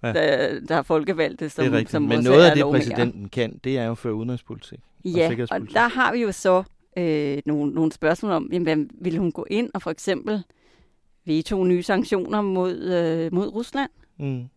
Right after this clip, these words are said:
Speaker 2: Eller vil hun modsætte sig mere militær støtte til Ukraine? Og det er jo sådan nogle ting, som vi snakker om hele tiden lige for tiden, hvor man hele tiden tager nye skridt,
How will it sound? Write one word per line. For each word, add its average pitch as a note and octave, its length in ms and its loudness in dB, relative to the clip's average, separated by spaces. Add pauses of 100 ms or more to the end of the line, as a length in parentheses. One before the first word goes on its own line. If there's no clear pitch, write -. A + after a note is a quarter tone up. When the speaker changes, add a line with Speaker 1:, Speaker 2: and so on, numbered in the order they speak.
(120)
Speaker 2:
Eller E3 300 0
vil D3+ 200 -2
hun D3 240 -4
modsætte G3+ 420 0
sig G#3 220 0
mere G3+ 360 -4
militær G3 380 -4
støtte G3+ 480 -6
til F3+ 520 -6
Ukraine? B3+ 640 -2
Og G3+ 120 -2
det B3+ 40 2
er C#4+ 40 4
jo D#4 40 0
sådan F#4+ 80 -2
nogle D4 140 4
ting, - 280 -6
som G#3+ 300 -4
vi F#3 80 -14
snakker F3+ 280 -2
om G3 60 0
hele D#4 260 0
tiden F3+ 240 -4
lige F3 120 -2
for F3+ 100 -8
tiden, E3 340 -8
hvor F3 120 -4
man F3+ 180 -2
hele C4 180 -2
tiden A#3+ 180 -10
tager G3 160 -6
nye F#3+ 140 -6
skridt, - 300 -12